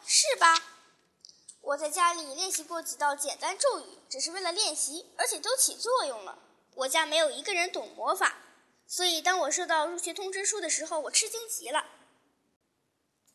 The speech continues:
但又特别高兴，因为我的意思是，据我所知，这是一所最优秀的魔法学校，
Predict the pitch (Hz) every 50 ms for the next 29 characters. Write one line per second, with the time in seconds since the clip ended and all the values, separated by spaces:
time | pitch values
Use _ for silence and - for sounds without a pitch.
0 | _ - 415 392 370 370 381 - - 508 440 349 330 359 - 427 403 427 427 -
1 | - 480 - - - - _ _ _ _ - 196 202 294 294 294 277 269 302 -
2 | - 277 247 247 208 208 196 208 311 - 294 285 - 294 277 269 277 320 - -
3 | - - 453 415 330 311 330 - - 339 269 - - - 285 311 311 349 370 -
4 | _ _ _ _ - 392 381 403 403 392 403 392 349 269 254 269 440 427 381 359
5 | 415 381 440 - 330 269 254 277 381 392 370 - 247 - - 208 220 285 - 359
6 | 277 -